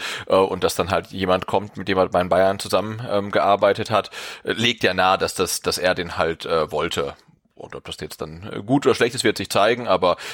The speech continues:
äh, ich denke mal, das, äh, ging auf, ähm, Betreiben von Tim Walter.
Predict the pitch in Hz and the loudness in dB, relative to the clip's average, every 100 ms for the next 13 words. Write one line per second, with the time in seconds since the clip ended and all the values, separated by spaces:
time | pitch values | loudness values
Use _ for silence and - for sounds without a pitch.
0 | - 92 123 120 110 110 90 87 85 - | -8 -6 -2 0 0 2 2 2 0 -2
1 | 95 95 90 92 - 73 80 - - 78 | -2 -2 -2 -4 0 2 2 0 -2 -2
2 | 76 85 - 73 - 80 87 - 76 87 | 0 -2 -2 -4 -4 -4 -2 0 0 0
3 | 85 | -4